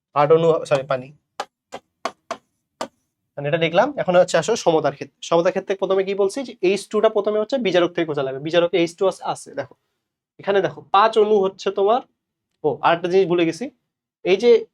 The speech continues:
এইচ টু সি টু ও ফোর, এটা পরিবর্তিত অবস্থা কি দাঁড়ায়? কার্বন ডাইঅক্সাইড, কিন্তু কার্বন ডাইঅক্সাইডটা লিখতে হবে। পরিবর্তিত অবস্থা অবশ্যই থাকতে হবে। এখন তুমি বলতে পারো যে, "ভাই, জারকের পরিবর্তিত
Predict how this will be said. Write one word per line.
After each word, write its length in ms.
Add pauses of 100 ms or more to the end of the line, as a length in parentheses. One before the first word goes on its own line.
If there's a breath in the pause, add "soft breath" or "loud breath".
(120)
এইচ 140
টু 120
সি 120
টু 100
ও 60
ফোর, 120
এটা 140
পরিবর্তিত 360
অবস্থা 220
কি 120
দাঁড়ায়? 200
কার্বন 280
ডাইঅক্সাইড, 360
কিন্তু 180
কার্বন 180
ডাইঅক্সাইডটা 340
লিখতে 180
হবে। 100 (160)
পরিবর্তিত 320 (100)
অবস্থা 220
অবশ্যই 220
থাকতে 160
হবে। 120
এখন 140
তুমি 120
বলতে 160
পারো 180
যে, 80
"ভাই, 80 (460)
জারকের 320
পরিবর্তিত 360